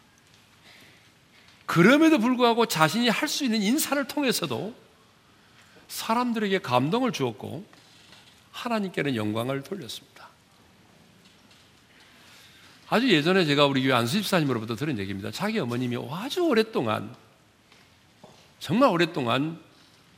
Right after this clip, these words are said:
병상에 누워 계셨는데 그 병상에 누워 계시면서도 그분은 자기가 해야 될 일이 무엇인가를 깨달았습니다. 그래서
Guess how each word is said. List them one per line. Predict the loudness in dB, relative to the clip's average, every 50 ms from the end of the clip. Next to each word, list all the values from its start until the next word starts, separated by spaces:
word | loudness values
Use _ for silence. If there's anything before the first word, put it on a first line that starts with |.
| _ -10
병상에 | -6 -6 -4 -4 -4 -4 -4 -2 -4 -4 -4 -4
누워 | -4 -4 -2
계셨는데 | -2 -4 -4 -6 -6 -8 -10 -10 -10 -8 -8 -8 -10 -14 -20 _ _ _ _ _ _ _ _ _ _ _ _ _ _ _ _ _ _ _ _ _ -20 -20 -20 -8
그 | -4 -2 -2
병상에 | 0 2 2 2 2 2 2 2 0
누워 | 0 -2 -2 0
계시면서도 | 0 0 0 0 0 0 0 0 0 0 -2 -2 0 0 2 2 2 0 -2 -6 -12 -18 -20 -20 -20 _ -10
그분은 | -8 -6 -2 -2 -2 -2 -4
자기가 | -4 -6 -6 -4 -4 -2 -2 -2
해야 | -2 -2 -2
될 | -2 -2 -4
일이 | -4 -4 -6
무엇인가를 | -6 -4 -4 -4 -4 -4 -4 -4 -4 -2 -4 -4 -6 -8
깨달았습니다. | -12 -12 -12 -12 -14 -16 -16 -18 -20 -20 _ -20 -20 _ _ _ _ _ _ _ _ _ -8
그래서 | -6 -6 -4 -2 -2 -2 -2 -4 -8 -14